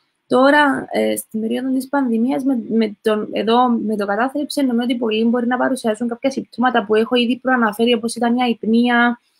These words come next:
Μπορεί κάποιοι να μην τρώνε καθόλου ή να τρώνε περισσότερο, ή ευε-, ε, είμαστε πιο ευερέθιστοι, θυμώνουμε.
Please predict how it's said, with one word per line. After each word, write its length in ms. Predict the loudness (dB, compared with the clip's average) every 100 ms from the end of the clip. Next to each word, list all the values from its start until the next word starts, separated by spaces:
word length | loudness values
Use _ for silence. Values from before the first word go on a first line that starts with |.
| _ _ 0
Μπορεί 220 | 2 4
κάποιοι 320 | 2 2 2 4
να 80 |
μην 200 | 2 2
τρώνε 200 | 0 0
καθόλου 420 | 0 0 0 0 0
ή 40 |
να 120 | -2
τρώνε 280 | -2 -2 0
περισσότερο, 960 | -2 -2 -4 -2 0 2 2 2 2 2
ή 140 | 2
ευε-, 200 | 2 0 0
ε, 100 | -2
είμαστε 440 | 0 0 0 0
πιο 200 | 2 2
ευερέθιστοι, 920 | 4 2 0 -4 -6 -2 2 2 0
θυμώνουμε. 720 | -2 0 2 2 2 2 0